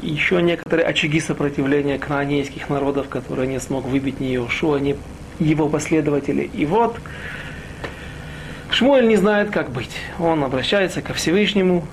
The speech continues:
чтобы тот рассудил ему, помог, подсказал ему, как поступать. И Всевышний говорит: «Поставь над ними царя, как они у тебя требуют». И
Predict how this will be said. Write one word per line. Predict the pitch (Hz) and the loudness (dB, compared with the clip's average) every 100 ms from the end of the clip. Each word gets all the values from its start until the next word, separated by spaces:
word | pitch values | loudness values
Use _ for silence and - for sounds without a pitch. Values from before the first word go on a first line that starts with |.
| - | -12
чтобы | - - 156 | -8 -6 -4
тот | - 175 - - - - - - | 0 -2 -2 -12 -14 -14 -10 -4
рассудил | 147 147 - 147 165 135 | -2 -2 -4 0 2 2
ему, | 123 - | -2 -6
помог, | 147 151 165 | -2 -2 -2
подсказал | 185 - - 143 196 | -2 -4 -4 0 2
ему, | 190 180 175 165 | 4 4 2 0
как | 175 165 - | 0 0 -2
поступать. | - - 143 71 71 - - - - - | -8 -6 -4 -4 -6 -12 -14 -16 -16 -10
И | - 185 196 180 - | -2 0 0 -2 -6
Всевышний | - 156 143 160 | -4 -2 -2 -2
говорит: | 143 143 160 208 208 - - - - - - - - - - - | -2 0 2 2 0 -6 -14 -14 -14 -14 -16 -14 -14 -14 -12 -6
«Поставь | 160 - 208 190 | -6 -2 0 0
над | 147 | 0
ними | 147 143 | 0 0
царя, | 139 143 151 | 0 -2 0
как | 147 131 127 | -2 -4 -2
они | 143 160 | 0 0
у | 143 | -2
тебя | 151 143 | -4 -4
требуют». | - 151 123 113 - - - - - - - - - - - | 0 -2 -2 -6 -12 -14 -14 -14 -14 -14 -14 -12 -12 -12 -6
И | 180 170 | -4 -4